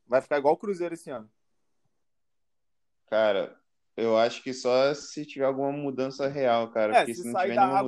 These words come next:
Speaker 2: mudança
Speaker 1: pro
Speaker 2: de
Speaker 1: vinho,
Speaker 2: verdade
Speaker 1: se os caras lá do Itaú botarem
Speaker 2: É.
Speaker 1: dinheiro mesmo, ou alguma coisa do tipo,
Speaker 2: Exatamente.
Speaker 1: aí sim, agora, do jeito que sai,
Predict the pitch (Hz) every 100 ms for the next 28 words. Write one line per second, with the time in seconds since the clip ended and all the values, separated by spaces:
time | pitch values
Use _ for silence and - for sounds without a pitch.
0 | - 127 196 127 120 120 113 120 117 127
1 | 165 160 165 165 175 175 160 160 175 160
2 | 151 160 160 160 117 117 120 113 156 175
3 | 175 160 135 135 139 139 156 170 175 160
4 | 156 - - 220 233 135 127 _ 110 120
5 | 131 139 131 110 190 147 143 123 120 _
6 | 127 151 151 185 220 - - 220 185